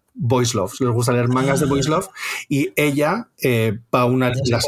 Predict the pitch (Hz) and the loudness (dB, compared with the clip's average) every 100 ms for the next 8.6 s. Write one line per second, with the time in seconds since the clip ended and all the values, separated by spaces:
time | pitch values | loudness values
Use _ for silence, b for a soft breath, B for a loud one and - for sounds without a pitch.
0 | 123 127 113 - 131 127 127 135 139 147 | 0 0 -2 -2 0 2 2 2 2 0
1 | 135 123 123 123 123 123 131 143 151 147 | 0 0 2 2 0 0 0 0 0 0
2 | 117 104 110 113 113 B B - 139 135 | 0 0 0 -2 -4 B B -4 0 0
3 | 139 143 160 143 151 - 131 127 139 120 | 0 0 0 0 -2 -2 -2 0 -2 -2
4 | 127 135 127 - 135 139 127 113 104 107 | -2 -2 -2 0 0 0 0 0 -2 -2
5 | 117 117 104 95 - B B B 139 147 | -2 -2 -2 -4 -8 B B B 0 0
6 | 160 175 156 - 139 123 120 147 135 151 | 2 0 -2 -2 0 0 0 0 0 0
7 | 165 151 120 107 117 131 131 123 131 143 | 0 0 0 2 2 0 0 0 -2 -2
8 | 131 135 151 160 190 | -2 0 0 0 -4